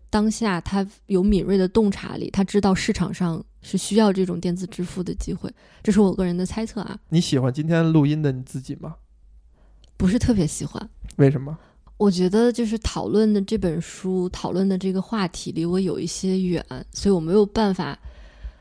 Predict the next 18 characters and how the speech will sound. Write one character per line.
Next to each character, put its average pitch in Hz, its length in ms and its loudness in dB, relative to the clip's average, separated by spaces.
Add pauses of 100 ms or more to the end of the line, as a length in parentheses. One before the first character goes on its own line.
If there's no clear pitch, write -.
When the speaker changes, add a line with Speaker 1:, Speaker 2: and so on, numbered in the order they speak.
(140)
Speaker 1:
分 240 240 2
享 165 220 -2
自 - 140 -8
己 - 200 -12
的 104 300 -8
比 - 180 -10
较 101 260 -10 (640)
切 - 400 6
实 - 380 -6
的 117 280 -8 (300)
故 175 180 4
事 - 300 -4 (640)
和 - 160 -2
感 - 180 -4
受， - 180 -4 (480)
更 247 140 6
多 233 160 10
的 214 320 6